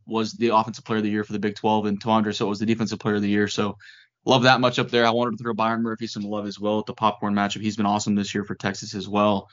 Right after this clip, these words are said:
Um, but yeah, I think ultimately Texas wins, Texas covers, 'cause I think they, they realize they need to win by as many points as possible. Um, and they gotta run up the score this week to make it known, like, "Hey, we're not playing around.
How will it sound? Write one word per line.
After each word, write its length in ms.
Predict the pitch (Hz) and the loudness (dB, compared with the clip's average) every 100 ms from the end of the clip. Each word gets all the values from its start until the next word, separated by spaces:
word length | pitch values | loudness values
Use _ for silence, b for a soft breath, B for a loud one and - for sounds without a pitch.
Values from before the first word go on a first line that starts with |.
| B B B - | B B B 0
Um, 580 | 107 104 98 95 90 b b b b _ _ | 2 4 2 0 -6 b b b b _ _
but 80 | 139 | 6
yeah, 120 | 123 | 8
I 40 | |
think 120 | 131 127 | 6 4
ultimately 540 | 127 120 120 117 107 - | 2 0 0 -2 -2 -4
Texas 340 | 120 113 - | -4 -4 -6
wins, 500 | 110 110 107 98 - | 0 2 2 -2 -6
Texas 340 | - 110 110 - | -8 -6 -6 -4
covers, 440 | 107 104 104 95 | -4 -2 -4 -6
'cause 160 | 104 101 | -6 -4
I 60 | |
think 100 | 104 | -4
they, 160 | 104 101 | -2 -2
they 160 | 104 | -2
realize 480 | 101 107 107 101 98 | 0 0 2 2 2
they 140 | 107 104 | 0 2
need 260 | 107 104 | 2 0
to 160 | 101 87 _ | -6 -10 _
win 240 | 107 107 101 | -2 0 2
by 200 | 98 98 | 2 2
as 120 | 98 | 0
many 180 | 101 98 | 0 0
points 300 | - 101 101 | -2 -6 -6
as 80 | - | -4
possible. 580 | 101 98 117 117 117 B B B B - | -2 0 2 4 2 B B B B -4
Um, 640 | 101 98 98 95 95 92 _ _ _ _ | 0 2 2 0 -2 -4 _ _ _ _
and 120 | 107 | 4
they 120 | 107 107 | 6 6
gotta 180 | 104 | 4
run 180 | 101 104 | 4 2
up 60 | 92 | 0
the 60 | |
score 220 | 92 104 101 | -4 -2 -4
this 180 | 95 | -4
week 140 | 101 98 | -6 -4
to 100 | 98 | 0
make 180 | 101 98 | 0 0
it 80 | |
known, 180 | 101 98 | -2 -2
like, 140 | 98 - | -2 2
"Hey, 160 | 113 | 4
we're 140 | 104 104 | 4 4
not 180 | 104 | 2
playing 200 | 110 107 | 2 0
around. 420 | 98 101 101 98 | 2 2 2 0